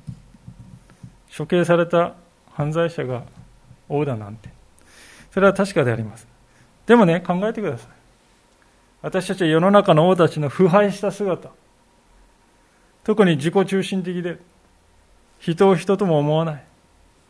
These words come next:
人を押しのけて自分の欲望を満たすこと、自分の富を蓄えること、自分の権力を増すこと、それだけを考えて、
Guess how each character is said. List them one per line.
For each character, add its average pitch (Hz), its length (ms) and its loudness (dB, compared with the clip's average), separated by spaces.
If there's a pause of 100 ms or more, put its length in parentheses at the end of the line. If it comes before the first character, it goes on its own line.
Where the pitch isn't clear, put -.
(560)
人 - 260 -4
を - 40 0
押 165 100 -2
し 196 80 -6
の 196 140 -2
け 180 100 -2
て 147 140 -2
自 135 160 -6
分 214 260 2
の 208 160 4
欲 180 300 4
望 202 220 8
を 196 60 6
満 185 120 2
た 202 140 4
す 202 100 -6
こ 185 100 -2
と、 165 100 -2
自 147 180 -6
分 196 160 -6
の 202 120 -6
富 202 280 -6
を 170 100 -4
蓄 180 380 -4
え 185 60 0
る 170 100 -4
こ 156 120 -8
と、 151 100 -6
自 147 180 -8
分 190 180 -6
の 190 120 -4
権 190 360 -2
力 165 260 -2
を 156 60 2
増 156 160 2
す - 80 -10
こ 170 120 -4
と、 156 120 -4
そ 160 140 -2
れ 175 80 0
だ 185 120 4
け 190 120 4
を 156 80 2
考 160 240 0 (120)
え 151 80 6
て、 - 220 -8